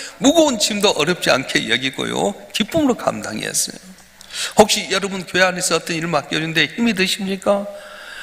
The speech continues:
"아우, 일을 안 했으면 좋겠어." 그건 사랑이 없는 겁니다. 냉정하게 따져보면은 사랑하면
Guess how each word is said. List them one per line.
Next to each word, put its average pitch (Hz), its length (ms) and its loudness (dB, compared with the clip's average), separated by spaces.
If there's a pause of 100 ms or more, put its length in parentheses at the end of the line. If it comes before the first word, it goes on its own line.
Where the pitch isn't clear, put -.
(120)
"아우, - 320 -2
일을 180 320 6
안 180 100 4
했으면 226 300 2
좋겠어." - 400 -2
그건 151 160 -2
사랑이 202 400 0
없는 113 320 -4
겁니다. - 420 -12 (680)
냉정하게 214 720 4
따져보면은 185 840 2 (260)
사랑하면 190 800 2